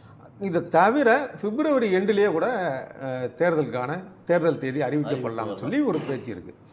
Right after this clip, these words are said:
Speaker 1: அப்ப தேர்தல் நடைமுறை வந்துருச்சுன்னா இந்த ஜனநாயகன் படம் வெளியிட முடியாது. ஏன்னா தேர்தல் ஆணையத்துக்கு அதுக்கான உரிமை இருக்கு.
Speaker 2: இல்ல, இது ஒரு பதிவு செய்யப்பட்ட ஒரு கட்சி தானே, இவங்க ஒண்ணு ரெகனைஸ்டு பார்ட்டி இல்லல்ல, அப்ப எப்படி அதை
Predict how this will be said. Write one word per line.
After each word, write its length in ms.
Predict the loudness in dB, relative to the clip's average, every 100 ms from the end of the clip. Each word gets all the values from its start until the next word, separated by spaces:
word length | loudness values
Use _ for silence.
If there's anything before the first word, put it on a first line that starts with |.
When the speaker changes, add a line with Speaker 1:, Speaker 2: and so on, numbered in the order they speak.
| -20 -20 -16
Speaker 1:
அப்ப 200 | -10 -4
தேர்தல் 520 | -4 4 8 8 6 0
நடைமுறை 480 | 2 4 4 2
வந்துருச்சுன்னா 540 | 2 0 -4 -4 -8 -8 -10 -14 -20 -6
இந்த 140 | -4
ஜனநாயகன் 560 | 0 0 0 0 -2 -2
படம் 200 | -2 -2
வெளியிட 300 | 0 0 0
முடியாது. 380 | -2 -4 -4 -6 -8
ஏன்னா 460 | -4 -4 -4 -6 -4
தேர்தல் 360 | 2 2 4
ஆணையத்துக்கு 680 | 2 2 2 2 2 -2 2
அதுக்கான 340 | 2 2 -2 -2
உரிமை 380 | 0 0 -2
இருக்கு. 380 | -4 -8 -14 -10
Speaker 2:
இல்ல, 120 | -4
இது 220 | -2 -2 -2
ஒரு 360 | 0 0 0 0
பதிவு 320 | -2 -2 -2
செய்யப்பட்ட 500 | -2 -2 -2 -2 0
ஒரு 120 | 0
கட்சி 260 | -2 -4 -2
தானே, 380 | -2 -2 -2
இவங்க 260 | -4 -4 -4
ஒண்ணு 120 | -2
ரெகனைஸ்டு 640 | 0 0 0 -2 -2 -4 0
பார்ட்டி 320 | 0 0 -6
இல்லல்ல, 400 | -6 -6 -4 -6
அப்ப 200 | -4 -4
எப்படி 320 | -4 -4 0
அதை 200 | 0 2